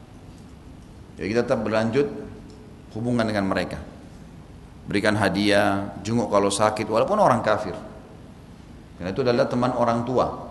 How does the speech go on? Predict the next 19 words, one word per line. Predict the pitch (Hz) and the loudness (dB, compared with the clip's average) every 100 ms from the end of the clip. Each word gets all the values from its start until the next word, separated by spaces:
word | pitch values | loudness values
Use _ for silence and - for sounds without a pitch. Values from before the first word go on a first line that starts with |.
| - - - - - - - | -14 -16 -18 -18 -18 -18 -6
Tapi | 110 110 | -2 0
nanti | 127 147 | 2 2
ada | 151 135 | 2 2
kaidah-kaidah | 123 120 113 113 123 131 | 0 0 0 0 2 2
tentunya, | 117 104 107 123 165 226 - - - - | 2 0 0 2 0 -2 -8 -14 -16 -8
tidak | 110 104 | -2 0
boleh | 104 127 127 | 2 0 0
kita | 117 117 | 0 0
taat, | 113 120 139 147 - - - - - - - | 2 4 4 2 -4 -10 -14 -16 -16 -16 -14
ya, | - - - - | -10 -10 -12 -10
kecuali | 104 101 117 110 | -6 0 4 6
pada | 123 117 110 | 4 4 4
hal | 113 127 | 4 4
yang | 120 123 | 4 2
tidak | 120 104 95 | 2 0 0
berbau | 98 110 | 0 2
maksiat | 110 101 - 120 | 2 0 0 -2
kepada | 98 101 101 95 | 0 0 2 2
Allah | 98 110 147 | 4 4 4